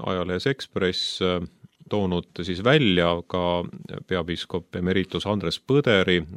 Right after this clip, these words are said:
pöördumise, kus ta soovitas siis Maarjamäe memoriaalile anda uus tähendus, lisades sinna Maarja kuju, mida ka sina oled toetanud.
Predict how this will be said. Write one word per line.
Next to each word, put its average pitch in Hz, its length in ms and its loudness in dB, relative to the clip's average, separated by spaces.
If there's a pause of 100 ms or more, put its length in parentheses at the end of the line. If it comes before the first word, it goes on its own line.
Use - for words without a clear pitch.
(220)
pöördumise, 85 760 -2
kus 82 200 -10
ta 82 240 -2
soovitas 85 580 -4
siis - 180 -10
Maarjamäe 87 440 -4
memoriaalile 92 880 0 (680)
anda 87 240 -4
uus 92 260 -4
tähendus, 98 880 2
lisades 80 420 -6
sinna 87 240 -4
Maarja 92 380 0
kuju, 123 380 2
mida 80 300 -6
ka 80 220 -6
sina 123 280 0
oled 85 320 0
toetanud. 92 560 0